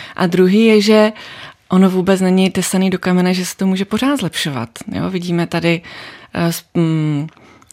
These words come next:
že práva žen v zahraničí, že se, eh, zhoršují, že v Polsku, eh, zákazy potratů. Takže to rozhodně ne-, není tesaný do kamene, že se to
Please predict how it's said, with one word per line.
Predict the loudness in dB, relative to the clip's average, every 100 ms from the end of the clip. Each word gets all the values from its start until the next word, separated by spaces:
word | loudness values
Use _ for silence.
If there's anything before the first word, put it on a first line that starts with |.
| -4
že | -2
práva | 0 -2 0 0
žen | 0 0 0 0 -4 -8 -14
v | -8
zahraničí, | -6 -4 -4 -4 -6 -8
že | -8 -10
se, | -6 -6 -6 -8 -14 -12
eh, | -8 -8
zhoršují, | -4 -4 -4 -8 -6 -8 -10 -18 -20 -20 -20 -12
že |
v | -12
Polsku, | -6 -6 -6 -8 -2 0 -2 -6 _ -20 -20 -20 -12
eh, | -8 -6 -4
zákazy | -4 -4 -6 -8
potratů. | -8 -6 -8 -6 -6 -6 -10 -16 -20 -8
Takže | -4 -2
to | 0
rozhodně | -2 0 2 2
ne-, | 2
není | 2 2 2
tesaný | 0 0 0 0
do |
kamene, | 0 0 2 0
že | -2
se | -6 -8
to | -2 -2